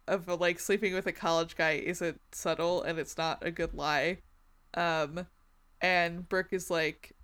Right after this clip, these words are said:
"Well, like, we called it off, so don't worry about it. And I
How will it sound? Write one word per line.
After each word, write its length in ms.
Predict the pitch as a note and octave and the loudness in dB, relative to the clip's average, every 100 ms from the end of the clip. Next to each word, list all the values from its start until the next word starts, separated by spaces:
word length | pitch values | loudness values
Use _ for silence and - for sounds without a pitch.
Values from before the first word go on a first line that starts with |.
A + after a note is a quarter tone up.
| - | -8
"Well, 640 | F3+ F#3+ F#3 F3+ E3 - - | 2 4 6 6 4 0 -2
like, 240 | F3 E3+ - | 0 0 -2
we 100 | F3 | -10
called 320 | E3+ G#3+ G#3 G3 | -4 4 6 6
it 120 | F3 | 4
off, 400 | E3 E3+ E3+ - | 6 6 2 -2
so 320 | - D#3+ D#3+ | -2 0 0
don't 260 | E3+ F3+ D#3+ - | 2 0 -2 -6
worry 280 | D#3+ D#3+ E3+ | -2 0 0
about 320 | E3 D#3 D#3+ | 0 0 2
it. 260 | D#3 D#3+ - | 0 0 -2
And 500 | D#3+ D#3+ D3+ D3+ D#3 - | -2 0 -2 -4 -8 0
I 340 | E3 E3 E3+ | 4 4 2